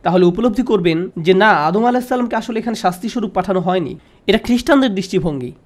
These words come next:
খ্রিস্টানরা মনে করে যে এই পৃথিবীর জীবন একটি অভিশপ্ত জীবন, এখানে মানুষ তার আদি পাপের প্রায়শ্চিত্ত করছে, কিন্তু আমাদের দৃষ্টিভঙ্গি এটা নয়। আমাদের মত হলো প্রতিটি মানুষ ফিতরাতের উপর জন্মগ্রহণ করে।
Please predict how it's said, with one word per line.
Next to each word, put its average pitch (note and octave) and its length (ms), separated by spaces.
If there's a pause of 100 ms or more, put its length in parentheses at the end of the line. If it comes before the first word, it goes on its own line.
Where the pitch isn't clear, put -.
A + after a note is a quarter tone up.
(160)
খ্রিস্টানরা B3 480
মনে G#3+ 240
করে E3+ 280
যে F#3 100
এই F#3 100
পৃথিবীর A3 380
জীবন G3 240
একটি B3 160
অভিশপ্ত F#3+ 460
জীবন, F3+ 420 (520)
এখানে G#3+ 260
মানুষ G3+ 320
তার A#3 120
আদি F#3 360
পাপের A3+ 280
প্রায়শ্চিত্ত - 480
করছে, - 440 (800)
কিন্তু G3 200
আমাদের G#3 420
দৃষ্টিভঙ্গি F3+ 540
এটা E3+ 140
নয়। D3+ 240 (600)
আমাদের G#3 360
মত F#3+ 280
হলো A#3+ 260
প্রতিটি A#3+ 320
মানুষ G#3 340
ফিতরাতের A#3+ 500
উপর A3+ 200
জন্মগ্রহণ F#3 500
করে। E3+ 300